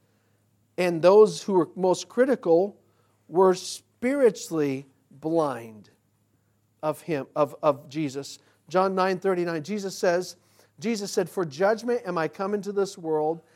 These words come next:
that they which see not might see. And they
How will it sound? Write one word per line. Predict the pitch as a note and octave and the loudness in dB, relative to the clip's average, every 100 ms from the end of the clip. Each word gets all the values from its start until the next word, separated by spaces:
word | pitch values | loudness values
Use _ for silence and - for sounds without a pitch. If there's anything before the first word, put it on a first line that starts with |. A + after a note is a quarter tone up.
| _ _ | _ _
that | E3 E3 | -2 2
they | G#3 D#4 | 2 2
which | E4 A3+ | -2 -6
see | - - - C4+ A3 G#3 A3 A#3 _ _ _ | -8 -8 -4 -2 -2 -2 -4 -8 _ _ _
not | F3+ G#3 A3+ F3+ G3+ - - _ _ _ _ _ _ | -4 0 2 2 2 -2 -14 _ _ _ _ _ _
might | C#3 D3 D#3 - | -10 -6 -6 -8
see. | - - C3 B2 A#2 - _ _ _ _ _ _ _ _ _ _ _ _ _ _ _ _ _ _ | -18 -16 -14 -16 -18 -20 _ _ _ _ _ _ _ _ _ _ _ _ _ _ _ _ _ _
And | G3+ F#3+ | -4 -2
they | E3 B3 E4 F4+ | 6 8 8 6